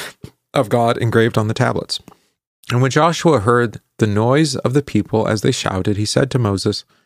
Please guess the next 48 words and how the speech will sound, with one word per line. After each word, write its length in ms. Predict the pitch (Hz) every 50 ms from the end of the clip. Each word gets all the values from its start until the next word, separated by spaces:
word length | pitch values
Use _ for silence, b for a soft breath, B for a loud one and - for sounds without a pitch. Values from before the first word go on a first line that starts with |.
| _ _ _ _ -
'There 160 | 110 117 123
is 400 | 127 131 135 139 135 120 - - - -
a 120 | 104 104
noise 360 | 101 104 113 143 160 156 131
of 160 | 123 107 92 101
war 500 | 98 92 107 127 139 127 113 113 - -
in 160 | - 95 95
the 80 | 101
camp.' 420 | - - 131 123 - - - - _ _ _ _ _ _ _ _ _ _
But 120 | - 165 175
he 100 | 214 208
said, 300 | - - 107 110 120 113 - _ _ _ _ _ _ _ _ _ - - -
'It 80 | 185
is 100 | 180 135
not 200 | 147 131 120 -
the 60 | 117
noise 480 | 117 117 110 113 113 113 113 113 - -
of 140 | - - 98
the 60 | 101
shout 240 | 95 - - 101 95
of 80 | 92 82
victory, 460 | 85 101 87 - - 120 147 170 170 b b b b b b b b b _ -
nor 180 | 104 101 101 98
the 80 | 101
noise 360 | 98 98 98 98 98 98 - 101
of 60 | 92
the 60 | 98
cry 220 | - - 104 98
of 100 | 92 90
defeat, 540 | - 107 - - 147 135 107 104 - - - _ _ _ _ _ _ _ _ _
but 120 | - -
the 80 | - 104
sound 260 | - 110 98 95 90
of 80 | 92 -
singing 480 | - - - 175 190 151 104 95 - -
I 140 | - 107 95
hear.' 360 | 82 - 92 64 - - - _ _ _ _ _ _ _ _ _ - - -
So 140 | - 147 165
it 80 | 175
was, 220 | 131 117 117 113 110
as 120 | 104 -
soon 160 | - 143 147
as 100 | 151 131
he 80 | 143 135
came 240 | - - 127 117 107
near 160 | 101 104 117
the 100 | 139 139
camp, 340 | - - 98 95 92 -